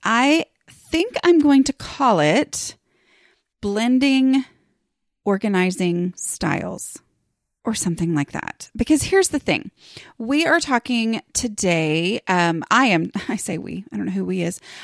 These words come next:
I am talking today with Alyssa. She is a Patreon member. Um, so we are doing a strategy session talking through some of her, uh, unique challenges, which I say unique, but at the same time, I think they're challenges that we all face. And one of the things we really talk about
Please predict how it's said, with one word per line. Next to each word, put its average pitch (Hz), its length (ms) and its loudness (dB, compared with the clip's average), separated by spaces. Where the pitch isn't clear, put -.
I 247 120 4
am 302 180 6
talking 226 420 0
today 160 460 -2
with 196 240 -4
Alyssa. 185 380 -4
She 202 280 -2
is 185 260 -6
a 175 320 -4
Patreon 190 460 -4
member. 160 340 0
Um, 196 400 0
so - 260 2
we 233 200 0
are 285 100 4
doing 254 240 2
a 262 60 2
strategy 233 480 -2
session 156 420 -4
talking 247 400 -4
through 208 560 -2
some 208 180 -4
of 196 100 -4
her, 190 500 -2
uh, 156 200 -2
unique 190 320 -4
challenges, 139 600 -6
which - 140 -6
I 196 100 -4
say 240 180 -4
unique, 240 520 -2
but 202 300 2
at - 140 -4
the 208 80 -2
same 220 200 -2
time, 214 280 -4
I 180 40 2
think 190 200 -6
they're 185 120 -4
challenges 165 440 -2
that - 160 -10
we 180 140 -10
all 156 200 -2
face. - 380 -10
And 226 180 -2
one 311 140 2
of 359 80 0
the 359 80 0
things 262 280 0
we 233 100 -4
really 208 260 -2
talk - 260 -12
about 147 340 -4